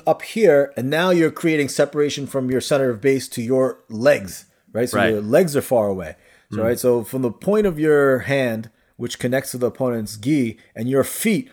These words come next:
Speaker 1: are very, very separated. So
Speaker 2: Far,
Speaker 1: now
Speaker 2: yeah.
Speaker 1: for you to access the feet is very difficult,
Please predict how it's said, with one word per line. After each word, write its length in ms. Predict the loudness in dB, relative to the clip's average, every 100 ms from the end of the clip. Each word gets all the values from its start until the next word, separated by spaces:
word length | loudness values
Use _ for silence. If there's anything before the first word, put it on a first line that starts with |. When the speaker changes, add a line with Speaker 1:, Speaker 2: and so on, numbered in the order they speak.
| _
Speaker 1:
are 100 | -6 -4
very, 380 | 2 4 4
very 220 | 6 4 4
separated. 460 | 2 2 0 0 0
So 60 |
Speaker 2:
Far, 80 | 0
Speaker 1:
now 160 | 0 0
Speaker 2:
yeah. 100 | 0
Speaker 1:
for 60 | -2
you 100 | -4
to 120 | -2 -2
access 460 | -2 0 -4 -4
the 120 | -10
feet 260 | -12 -8 -8
is 140 | -8
very 220 | -2 -2 -2
difficult, 580 | -4 -6 -14 -16 -20